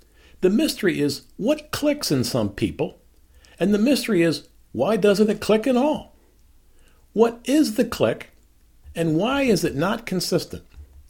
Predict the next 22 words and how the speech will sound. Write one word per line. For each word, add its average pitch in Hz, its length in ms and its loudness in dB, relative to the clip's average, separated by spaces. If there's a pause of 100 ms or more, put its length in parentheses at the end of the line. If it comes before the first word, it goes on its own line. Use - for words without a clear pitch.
(560)
Let's 294 220 -2
look 277 160 4
at 156 80 -2
more 196 200 2
examples. 104 520 -6 (720)
Why 247 200 0
do 311 140 8
some 220 320 0
people, 131 460 -2 (240)
but 131 160 2
not 135 200 2
all, 143 440 0 (480)
respond 214 540 0
to 202 80 0
God's 196 340 0
love, 220 420 -2 (180)
God's 185 280 0
grace, 208 420 -4
God's 226 340 -2
mercy, 240 480 -2
God's 247 320 -2
forgiveness? 220 680 -4